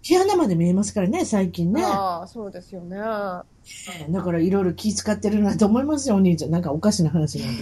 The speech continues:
Speaker 1: なってます。
Speaker 2: <laughs>
Speaker 1: でも、あの、どう思われます？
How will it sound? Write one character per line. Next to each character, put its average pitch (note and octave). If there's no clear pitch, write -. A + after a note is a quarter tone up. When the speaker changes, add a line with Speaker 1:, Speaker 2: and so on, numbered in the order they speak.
Speaker 1:
な B3
っ -
て -
ま A3
す。 A3
Speaker 2:
<laughs> -
Speaker 1:
で A#3+
も、 A3+
あ A#3
の、 A3+
ど C#4+
う -
思 E4+
わ E4+
れ E4
ま D#4
す？ F4+